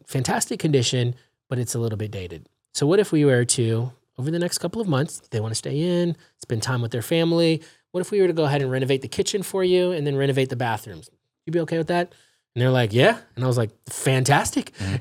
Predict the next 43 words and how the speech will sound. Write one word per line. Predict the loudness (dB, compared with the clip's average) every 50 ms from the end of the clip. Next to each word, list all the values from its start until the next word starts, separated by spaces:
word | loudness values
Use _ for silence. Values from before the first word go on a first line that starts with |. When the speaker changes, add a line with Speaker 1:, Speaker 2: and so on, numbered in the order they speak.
| 4
Speaker 1:
And | 6 6 6
so, | 6 6 8 8 8 6 4 4 2
um, | 4 4 4 2 2 -2
we | -2 -2 0 0
split | 0 0 0 0
the | 0 0
profits | -2 -2 -2 -2 0 0 2
seventy | 2 2 2 2 2 2 2 2 0
thirty. | 2 4 4 4 4 4 2 0 -2 _ 0
We | 2 4
made | 6 6 6 6 4 2
two | 2 4 4
hundred, | 6 6 4 4 6 6 8 8 6 6
they | 4 4 6
made, | 6 6 6 6 6 4 0 -8 _ _ _ _ _ _ _ _ _ _ _ _ _ _ _
yeah, | 2 4 4
they | 6 6
made, | 6 6 4
like, | 4 4
a | 4 4
hundred | 2 2 2 2 0 0
and | 2 2
eighty | 2 2 2 2 0
or | 0 0
something. | 2 0 0 0 0 2 4
Like, | 4 4 4 2
Speaker 2:
Mm-hmm. | 0 -8 _ _ _ _ _ _ _ 2
Speaker 1:
that's | 2 4 4 6
awesome. | 6 4 6 6 6 6 6 6 4 0 -4 -10 -6 -4
Speaker 2:
Right. | -2 -2 2 2
Speaker 1:
And | 4 4 4
so, | 6 6 8 8 8 8 8 6
um, | 6 6 4 4 4 2 -2 -4 -6 -10 _ _ _ _ _ _ _ _ _ _ -20 -20 -20 _ _ _ -4
and | 0 2
they | 4 4
made | 4 4 4
a | 2
hundred | 2 0 -2 -4
eighty | -6 -8
because | -10 -6 -4 -2 -2 -2
of | -2 -4
their, | -4 -4 -4 -6 -8
um, | -10 -12 -12 -12 -12 -14 -16